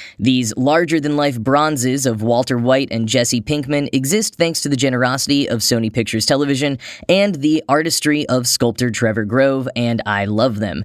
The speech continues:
It makes me happy to picture them gracing the Duke City for decades to come, attracting busloads of tourists. End quote.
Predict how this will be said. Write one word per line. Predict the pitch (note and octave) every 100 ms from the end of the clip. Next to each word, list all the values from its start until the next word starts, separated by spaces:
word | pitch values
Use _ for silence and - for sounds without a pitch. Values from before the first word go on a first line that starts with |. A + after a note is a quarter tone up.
| - - -
It |
makes | E3 F#3
me | F#3
happy | F3+ D#3+ D#3
to | D3
picture | C3 C#3+ -
them | C3+ B2+
gracing | A2+ D3 D#3 D#3+ D3
the |
Duke | B2 G#2 E3 -
City | - C#3 C#3
for | C#3 C3
decades | A2+ D#3 D#3+ D3+ B2
to | A#2
come, | B2+ A#2 A2+ A2
attracting | B2+ - A#2+ - A#2+ A2+
busloads | G#2+ D3+ - A#2+ A2 G#2+ - -
of | G#2
tourists. | - B2 A2 F2+ - - - - _
End | B2 A#2 A2 G#2
quote. | - B2+ A2+ - -